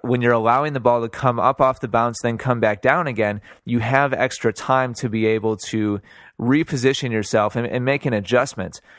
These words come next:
When you're hitting the ball on the rise, you can't do that. You don't have the time to make an adjustment.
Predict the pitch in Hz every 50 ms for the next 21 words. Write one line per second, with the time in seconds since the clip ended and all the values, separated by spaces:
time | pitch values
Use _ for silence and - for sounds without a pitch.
0 | - - _ _ - 110 113 110 110 104 110 147 151 156 151 143 127 107 120 117
1 | 117 117 113 107 104 95 117 127 139 135 127 113 113 110 - - 117 110 - -
2 | - - 143 131 123 98 113 107 104 120 135 151 139 113 101 95 92 - - 110
3 | 113 101 92 127 135 151 147 127 127 120 113 110 110 - - - - 82 170 160
4 | 139 - 127 117 113 110 104 120 107 107 104 95 110 101 98 - - 98 92 -